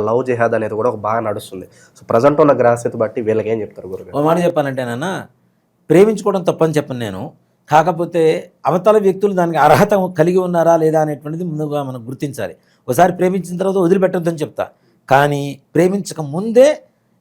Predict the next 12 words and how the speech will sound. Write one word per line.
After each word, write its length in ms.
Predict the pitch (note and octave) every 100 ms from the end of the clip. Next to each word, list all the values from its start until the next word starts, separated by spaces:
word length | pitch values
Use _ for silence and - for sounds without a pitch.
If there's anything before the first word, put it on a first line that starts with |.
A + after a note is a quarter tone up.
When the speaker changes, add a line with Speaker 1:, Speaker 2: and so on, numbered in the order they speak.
| E3
Speaker 2:
నీ 120 | G3+
ప్రేమ 340 | G3+ G3 A#3
పొందడానికి 540 | A3 G#3+ G#3+ G#3+ A3+ A#3+
వాడు 140 | F#3
అర్హుడా 360 | F3 F3 G#3 G#3
కాడా, 300 | A#2 F#2+ E2+ _ _ _ _ _ _ _ _ _ _ _ _ _
వాడు 140 | D#3+ E3+
అసలు 180 | D#3 D#3+
ఏంటి, 260 | F#3 D3
వాడి 140 | C3+ B2+
బ్యాక్‌గ్రౌండ్ 520 | D3+ F3 F#3 F3 D3+
ఏంటి, 280 | C#3 A#2